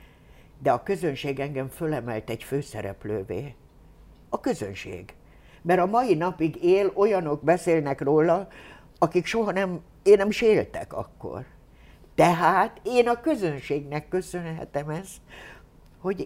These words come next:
én főszereplővé váltam. Akkor én megalapítottam magamnak.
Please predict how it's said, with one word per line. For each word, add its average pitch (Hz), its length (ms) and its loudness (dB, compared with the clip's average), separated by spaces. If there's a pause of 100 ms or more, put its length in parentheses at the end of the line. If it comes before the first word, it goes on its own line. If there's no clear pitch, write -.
én 208 260 0 (100)
főszereplővé 127 880 -2
váltam. 101 560 -8 (560)
Akkor 165 280 -4
én 147 120 0
megalapítottam 131 960 -6
magamnak. 113 680 -10